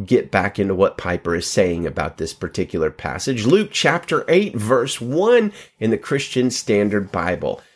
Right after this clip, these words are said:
"Afterward, Jesus was traveling from one town and village to another, preaching and telling the good news of the kingdom of God. The twelve were with him, and also some women who had been healed of evil spirits and sicknesses. Mary, Mary called Magdalene.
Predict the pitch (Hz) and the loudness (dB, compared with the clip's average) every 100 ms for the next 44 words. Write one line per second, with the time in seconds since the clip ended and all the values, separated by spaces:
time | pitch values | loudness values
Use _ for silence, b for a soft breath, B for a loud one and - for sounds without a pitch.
0 | B 117 - 170 196 127 104 95 92 98 | B -2 2 2 2 2 -2 -2 -4 -6
1 | - - 92 101 127 131 101 110 117 117 | -4 0 0 2 0 0 2 2 2 0
2 | 120 123 110 120 123 117 - 117 101 101 | 0 2 2 4 4 2 -2 0 2 2
3 | 185 208 135 127 113 104 92 120 131 117 | 0 -2 -4 -2 -2 -2 0 2 2 2
4 | 104 117 120 120 113 104 107 127 123 107 | 0 0 0 -2 -2 -4 -2 -2 0 0
5 | 98 107 123 190 139 - - 147 143 117 | 0 0 0 0 -2 -2 2 4 4 2
6 | 101 113 196 151 117 - B B 123 160 | 2 2 2 2 0 -4 B B 2 4
7 | 233 220 202 175 131 117 156 240 175 143 | 2 0 0 0 2 4 4 2 0 -2
8 | 127 117 117 110 117 147 127 76 101 101 | 0 0 0 2 2 2 -2 -2 -2 0
9 | 110 - 127 139 175 - 190 - 226 120 | -2 -2 -2 0 -2 -4 -4 -2 -2 -2
10 | 120 - 64 - b b 92 92 92 104 | -6 -6 -10 -10 b b 0 2 4 2
11 | 139 - 113 107 127 175 101 90 92 87 | 0 0 4 4 4 2 0 0 0 0
12 | 95 101 120 190 | 0 0 0 0